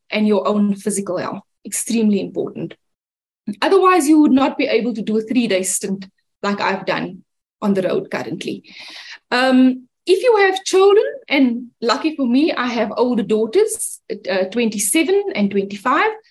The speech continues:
but you know how children are, they never really, my, my daughter just asked me yesterday, "Mommy, what is my tax number?" <laughs> You know, so, so they're never really, um, out of your home or out of your heart.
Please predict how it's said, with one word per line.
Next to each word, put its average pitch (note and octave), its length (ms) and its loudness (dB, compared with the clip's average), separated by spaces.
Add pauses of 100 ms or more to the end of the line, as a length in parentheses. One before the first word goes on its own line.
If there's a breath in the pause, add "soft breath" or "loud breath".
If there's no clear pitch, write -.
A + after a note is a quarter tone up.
(260)
but D#4 140 0
you F#4 100 6
know G4+ 140 4
how D#4 180 2
children D4 380 0
are, C4+ 160 0
they D#4+ 140 4
never F4+ 460 4
really, G#3+ 600 0 (580 soft breath)
my, B3 300 0
my C#4+ 160 0
daughter C#4 420 0
just D#4 220 -4
asked C4 280 -2
me B3+ 120 4
yesterday, A3+ 340 0
"Mommy, A4 480 0
what G#4 200 2
is G4+ 140 -2
my G4 140 -2 (100)
tax F#4 300 -6
number?" E3+ 380 -8 (320)
<laughs> - 280 -18
You D#4 240 0
know, A#3 360 -2 (180)
so, - 180 -2
so - 1800 -4
they're G4+ 220 4
never A4 480 4
really, A#3 640 -2
um, G3+ 400 -4
out D#4+ 180 0
of C#4+ 100 -2
your C4+ 240 0
home G#3+ 460 -2
or G3+ 160 -2
out A#3 160 -4
of A#3 80 -4
your G3+ 180 -2
heart. F3+ 320 -10